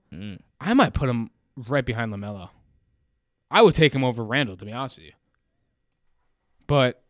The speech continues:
Speaker 1: Mm.
Speaker 2: I don't know if I, I might put Randall behind.
Speaker 1: I think I would pick him over Randall. I think I would put him
Speaker 2: I'd
Speaker 1: right
Speaker 2: take him over Cat.
Speaker 1: here. Yeah. 'Cause I, I don't know.
Speaker 2: Yeah, we're,
Speaker 1: Sabonis
Speaker 2: we're big
Speaker 1: is
Speaker 2: Paolo
Speaker 1: interesting.
Speaker 2: Banchero fans here, but, uh,
Speaker 1: Yeah.
Speaker 2: yeah,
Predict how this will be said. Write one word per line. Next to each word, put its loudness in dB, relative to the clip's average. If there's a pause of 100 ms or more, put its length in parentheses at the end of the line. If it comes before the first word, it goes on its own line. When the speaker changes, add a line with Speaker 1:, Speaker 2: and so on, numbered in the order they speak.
Speaker 1:
Mm. -20
Speaker 2:
I 4
don't 4
know 4
if 0
I, 4
I 4
might 2
put 2 (160)
Randall 0
behind. -6
Speaker 1:
I 6
think 2
I 4
would 6
pick 6
him 0
over 2
Randall. -2 (120)
I -4
think -6
I -4
would -6
put -4
him -4
Speaker 2:
I'd 2
Speaker 1:
right 2
Speaker 2:
take 0
him 0
over -4
Cat. 2
Speaker 1:
here. -2 (340)
Yeah. -2 (800)
'Cause -10
I, -2
I 0
don't 0
know. 0
Speaker 2:
Yeah, 2
we're, 0
Speaker 1:
Sabonis 4
Speaker 2:
we're 6
big 4
Speaker 1:
is 2
Speaker 2:
Paolo 4
Speaker 1:
interesting. 0
Speaker 2:
Banchero 4
fans -8
here, -4
but, -2
uh, 0 (160)
Speaker 1:
Yeah. -14 (180)
Speaker 2:
yeah, 0